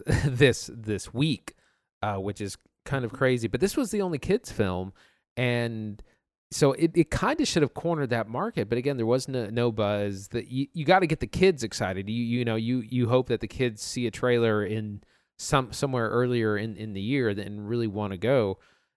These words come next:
And, uh, it's just not, not kid friendly enough. I think that's absolutely right. A-, and again, like I said, Wakanda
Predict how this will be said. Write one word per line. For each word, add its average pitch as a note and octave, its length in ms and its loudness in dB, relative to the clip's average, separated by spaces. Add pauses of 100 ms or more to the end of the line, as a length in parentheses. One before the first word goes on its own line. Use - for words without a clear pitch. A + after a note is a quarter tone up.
(120)
And, G2+ 460 -8 (180)
uh, G#2 320 -4 (540)
it's - 160 -6
just C3+ 180 -2
not, B2+ 300 -2
not C3 240 -8
kid B2 180 0
friendly B2 340 -2
enough. G#2+ 240 -2
I G2+ 100 -2
think G#2 180 -4
that's - 320 -6
absolutely G#2 480 -6
right. A2 260 0
A-, A2 160 -8
and A#2+ 160 -4
again, C#3 220 2
like A2+ 120 -4
I A2+ 40 -4
said, G#2 220 0
Wakanda A#2+ 600 2